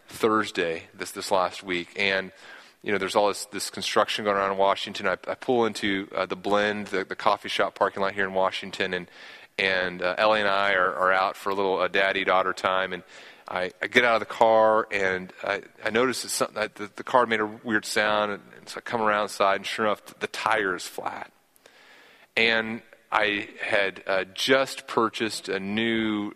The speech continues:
tire jack, and so I open up the trunk, and I, I get it out of the, the box, and I begin to kinda look at the different parts, and I realize there's, there's no, there's no, uh,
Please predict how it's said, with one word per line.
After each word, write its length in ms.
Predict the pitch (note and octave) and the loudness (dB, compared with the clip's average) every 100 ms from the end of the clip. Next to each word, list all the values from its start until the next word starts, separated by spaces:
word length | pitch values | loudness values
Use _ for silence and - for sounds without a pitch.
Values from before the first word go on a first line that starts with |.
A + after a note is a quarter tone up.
| - _ - | -14 _ -6
tire 380 | - A2+ A2 | 0 4 4
jack, 400 | G#2 G#2+ G2+ G2 | 4 2 2 0
and 100 | G#2 | -4
so 200 | F#2+ G#2+ | -6 0
I 260 | F#2+ F2 F2+ - - _ | 0 0 -4 -14 -20 _
open 240 | C3+ A#2+ B2 | 0 0 -2
up 80 | G#2 | -4
the 80 | |
trunk, 460 | G2+ - G#2+ G#2 - | -10 -2 0 0 -2
and 100 | F#2 | -4
I, 140 | F2 E2+ - - - | -4 -6 -14 -20 -4
I 100 | G#2 | -2
get 180 | A2 | 0
it 120 | A#2+ A2 | 2 2
out 160 | G#2 | 2
of 80 | G2+ | 0
the, 100 | F#2+ | -4
the 140 | F#2 | -6
box, 680 | F2 F#2+ F#2+ F#2+ - - - - - - - | 2 4 4 0 -4 -12 -12 -18 -20 -20 -8
and 500 | G2 F#2+ F2 F2+ E2+ | -4 -2 -2 -4 -4
I 120 | F2+ | -4
begin 420 | F2+ G2 G2+ G2+ | -4 -2 0 -2
to 100 | F#2 | -8
kinda 240 | - F#2+ F2+ | -4 -2 0
look 220 | G2+ G#2+ | 0 -2
at 60 | |
the 60 | G2 | -6
different 260 | F#2+ G#2+ - | -8 -8 0
parts, 360 | - G2+ - | 2 2 2
and 60 | F#2+ | -2
I 40 | |
realize 380 | F#2+ A2 G2 F2+ | 0 2 2 0
there's, 240 | G2+ F2+ - | -8 -8 -8
there's 220 | G2+ F#2+ | -10 -4
no, 420 | A2 G#2 G2 F#2+ - | -2 0 0 -2 -10
there's 140 | G#2+ | -8
no, 160 | G#2 F#2 _ - | -6 -8 _ -12
uh, 300 | G2 F2+ | -8 -8